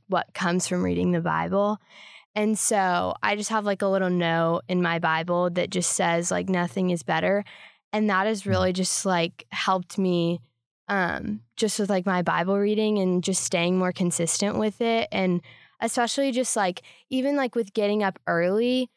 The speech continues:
Speaker 1: um, like, just, like, twenty minutes extra of sleep, like,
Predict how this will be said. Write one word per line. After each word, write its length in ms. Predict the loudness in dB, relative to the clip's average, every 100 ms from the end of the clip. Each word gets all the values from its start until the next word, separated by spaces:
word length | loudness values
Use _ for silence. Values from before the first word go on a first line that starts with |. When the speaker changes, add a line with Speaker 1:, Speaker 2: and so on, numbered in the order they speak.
| _ _ _ -4
Speaker 1:
um, 560 | 0 0 -2 -6 -10 -14 _ _ _ _
like, 480 | -4 0 0 -2 -10 _ _ _ _ _ _ _ _ -8
just, 300 | -2 -2 0
like, 200 | 0 -2
twenty 360 | -4 0 2 2
minutes 320 | 2 0 0
extra 420 | -2 -2 0 0
of 80 | 0
sleep, 420 | -2 0 0 2
like, 340 | 0 0 -2